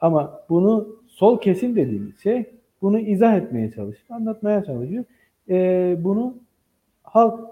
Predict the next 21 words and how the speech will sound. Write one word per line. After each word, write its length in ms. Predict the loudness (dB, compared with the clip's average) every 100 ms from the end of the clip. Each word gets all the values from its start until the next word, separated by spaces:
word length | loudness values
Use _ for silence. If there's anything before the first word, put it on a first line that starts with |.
| -20 _ _ _
bunu, 480 | 0 2 4 0 0
e, 300 | 2 2 0 -4 -4
bir 180 | -4 -2
malzeme 480 | 2 2 2 0 0
yapmaya 340 | 0 -4 -8
başladığında 600 | -8 -12 -16 -14 -14 -10
da 120 | -12 -14 _ _
başka 320 | 0 2 0
bir 120 | 0 -2
düzen 280 | 2 2
yaratılır 480 | 4 2 -2 -8 -18 -14
tabii. 220 | -14 -14 -20 _ _ _
Kimsenin 380 | -2 0 -2 -2
elinde 400 | -4 -4 -6 -6
sihirli 400 | -4 -4 -4 -6
dernek 420 | -6 -8 -8 -6
olmaz. 260 | -6 -6 -8 _
Yani 240 | -4 -2 -6 -16 _ _ -6
seçim 320 | -4 -2 0
dediğimiz 400 | -2 -2 -8 -8
şey 280 | -2 -2